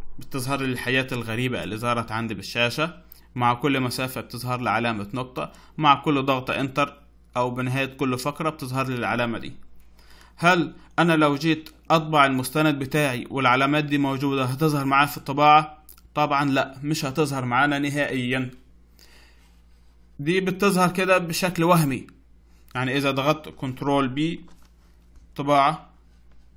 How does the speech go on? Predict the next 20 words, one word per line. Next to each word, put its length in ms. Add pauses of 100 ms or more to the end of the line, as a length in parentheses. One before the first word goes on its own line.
(320)
وجيت 320
أنفذ 360
عملية 380
الطباعة 480
أو 200
شفنا 440
المعاينة 400
اللي 100
هي 200
قبل 140
الطباعة، 520
العلامة 380
مش 200
موجودة 340
معانا. 300 (1400)
أرجع 260
للصفحة 640 (100)
هلاقيها 400
موجودة 400
معايا. 260